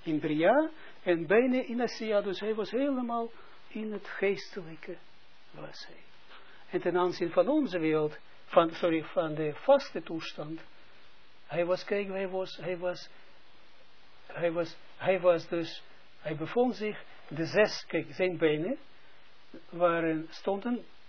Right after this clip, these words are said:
bij zes bovenste sferot van Asiya.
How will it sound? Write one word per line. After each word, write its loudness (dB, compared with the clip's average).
bij 0
zes 2
bovenste 0
sferot -6
van -6
Asiya. -10